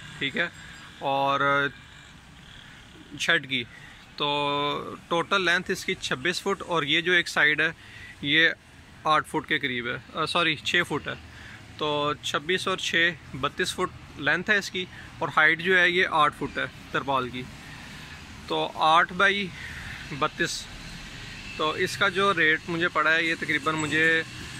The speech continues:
पचपन सौ में ये सारी की सारी तरपाल पड़ी है। और इसको मैंने लटकाने के लिए, जैसे कि मैं पहले आप लोगों को बता चुका था कि मेरे जहन में था कि आगे सर्दियों में कुछ करना पड़ेगा, तो मैंने हुक्स वगैरह लगाई हुई थी। जिस तरह वो एक हुक है,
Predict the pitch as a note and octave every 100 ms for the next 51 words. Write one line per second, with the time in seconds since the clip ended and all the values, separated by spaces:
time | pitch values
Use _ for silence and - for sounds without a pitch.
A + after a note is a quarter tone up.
0 | - - - - - - F3+ - G3+ -
1 | F3 D#3+ E3 E3+ - - - - - D#3
2 | - D#3+ D#3 D#3 C#3 D3 D3+ D#3+ - C#3
3 | C3 C3 A#2+ A#2+ - - - - - -
4 | - - - - - - - - - -
5 | D3+ D3+ F3 - G3 F#3+ F#3+ F#3+ G3 F#3
6 | - - - D#3 D#3+ F3 E3 F3+ F#3 F#3
7 | E3+ D#3+ F3+ F3+ E3+ E3+ F3+ F3+ E3 E3+
8 | E3+ D#3+ D3+ C#3+ E3 E3+ F3 F3 E3+ D#3
9 | D3+ E3+ F3 E3 D3+ D#3 C#3+ D3 D3+ C3+
10 | D3 D3 D#3 - - - - D#3 D3+ E3
11 | E3+ E3+ F3 E3 E3 D#3 D#3+ D#3 D#3+ D#3+
12 | D3+ C3 C3 C3 C3+ C#3 A2 D3+ C#3+ E3+
13 | - D3 B2+ D3